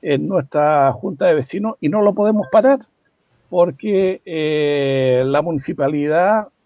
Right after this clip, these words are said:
eh, pidió incluso al ceremi, eh, para poder congelar estos permisos y no se pudo, no se aceptó. Eh, entonces, en ese intertanto estamos, eh,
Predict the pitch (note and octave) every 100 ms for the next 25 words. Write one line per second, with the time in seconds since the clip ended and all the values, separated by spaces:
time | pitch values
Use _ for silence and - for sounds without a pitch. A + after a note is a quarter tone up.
0 | _ - D3 C#3 C3 C3 D3 C#3+ G3+ A#3+
1 | A3 E3+ C3+ A3 A#3 - F#3 D#3 C#3+ -
2 | E3 F#3 G3 G3 G#3+ F#3+ _ _ _ _
3 | _ _ - _ _ - C#3+ C3+ C3+ D#3
4 | C#3 D3 E3+ G#3 G#3 C3+ C#3 C#3 F#3 A#3
5 | B3 C3+ F3 F3 E3 F3 G#3 A3 F#3+ D3+
6 | C3+ - G3+ C4+ G#3+ F#3 A3 F#3 C3+ -
7 | C#3 E3+ C#3 - A3 G3+ G3 - _ _
8 | _ _ _ _ _ - - - - F3+
9 | F3+ F3 E3+ E3+ E3 - E3 B3 - B3
10 | G#3+ A3 B3+ A#3 A3 - - D#4+ E4 A3
11 | C#3 B3 B3 A#3+ A#3 - A#3 G#3+ G#3 F#3+
12 | F3 D#3+